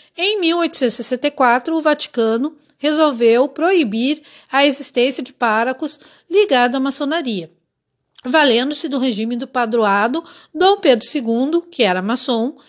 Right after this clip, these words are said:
desacatou a ordem papal e repudiou aqueles que seguiram as ordens do Papa Pio nove. Mesmo anulando as punições dirigidas aos bispos fiéis ao Papa,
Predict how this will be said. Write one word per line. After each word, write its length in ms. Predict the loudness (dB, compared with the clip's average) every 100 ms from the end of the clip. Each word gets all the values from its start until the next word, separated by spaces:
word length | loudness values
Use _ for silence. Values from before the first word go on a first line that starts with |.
| -20 -20 -8
desacatou 840 | 0 2 2 0 -2 -2 2 4
a 80 | 4
ordem 300 | 4 0 -2
papal 560 | -2 0 2 2 0 -2
e 80 | 0
repudiou 560 | 0 0 -2 2 2 2
aqueles 680 | 2 0 2 2 -2 -4 -12 -20 -20 _
que 140 | -4 0
seguiram 460 | 0 2 2 2
as 100 | 4
ordens 400 | 2 2 2 0
do 100 | -2
Papa 360 | 0 0 0 -2
Pio 340 | -2 -2 0
nove. 420 | -2 -2 -4 -10 -18 _ _ _ _ _ 2
Mesmo 460 | 4 6 4 0
anulando 440 | 0 2 4 4 2
as 100 | -2
punições 580 | -2 -2 0 0 0
dirigidas 500 | 0 0 0 -2 0
aos 120 | -2 -2
bispos 520 | 0 0 -2 -8 -2
fiéis 320 | 0 2 2
ao 80 | 2
Papa, 480 | 2 4 4 0